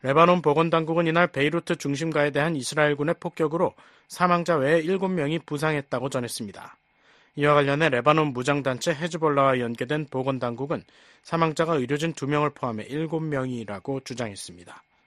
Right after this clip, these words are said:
이스라엘군은 성명에서 이번 폭격이 정밀 공습 방식으로 이루어졌다고 밝혔습니다. 이스라엘군은 레바논 의회 인근의 한 건물을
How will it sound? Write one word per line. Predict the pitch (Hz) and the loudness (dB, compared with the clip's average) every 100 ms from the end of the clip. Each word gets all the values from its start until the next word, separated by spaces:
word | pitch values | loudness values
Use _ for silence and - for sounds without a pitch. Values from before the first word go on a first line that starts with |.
| _ _ _ _ _ _ - | _ _ _ _ _ _ -6
이스라엘군은 | 143 180 180 170 185 190 | 0 2 2 2 2 2
성명에서 | 175 190 185 175 190 | 0 0 0 2 2
이번 | 139 151 175 | 4 4 2
폭격이 | - - 160 180 123 | 0 -4 -2 0 -2
정밀 | - 135 170 170 | -4 -4 -2 0
공습 | 160 156 - - | -2 -4 -6 -4
방식으로 | 139 135 147 151 147 | -4 -4 -2 0 0
이루어졌다고 | 139 143 139 - 117 135 | 2 0 -2 -6 -6 -4
밝혔습니다. | 127 - 120 120 104 - - _ _ _ _ - | -6 -6 -10 -10 -10 -14 -20 _ _ _ _ -8
이스라엘군은 | 127 127 123 123 143 147 | -2 0 0 0 0 0
레바논 | 117 139 147 143 | 0 2 2 2
의회 | 120 131 135 131 | -2 -4 -2 -2
인근의 | 120 113 139 | -2 -4 -4
한 | 143 165 | -4 -8
건물을 | - 120 127 139 | -6 -4 -2 -4